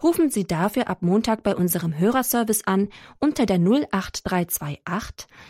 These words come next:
neun zwei eins eins zwei null. Hier geht es im Programm gleich weiter mit dem Abendlob der Kirche,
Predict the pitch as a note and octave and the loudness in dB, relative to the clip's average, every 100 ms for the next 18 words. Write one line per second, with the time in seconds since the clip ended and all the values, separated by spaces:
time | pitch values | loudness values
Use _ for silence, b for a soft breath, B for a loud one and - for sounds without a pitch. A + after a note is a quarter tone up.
0 | B - B3+ E4+ - D#3 D3+ - F3 A3 | B 0 2 2 -2 -4 -6 -2 0 2
1 | A#3 - _ _ _ - E3 E3 - - | 0 -4 _ _ _ -4 -2 0 -2 -4
2 | - A#3+ A3 E3 D3+ E3 _ _ _ _ | 0 2 2 2 -2 -8 _ _ _ _
3 | B B B B D#4+ E4+ D4 A3+ - F#3 | B B B B 0 2 2 0 -2 -4
4 | - E3 G3 A#3+ A3 F#3 - E3+ A#3 A#3+ | -4 -2 2 2 2 -2 -2 0 2 2
5 | A3 G3 E3+ E3 F3 B3 C4 A#3 A3+ F3+ | 2 0 -2 -2 0 2 2 0 -2 -4
6 | - G#3+ A3+ A3+ G#3+ | -4 -2 -2 0 -2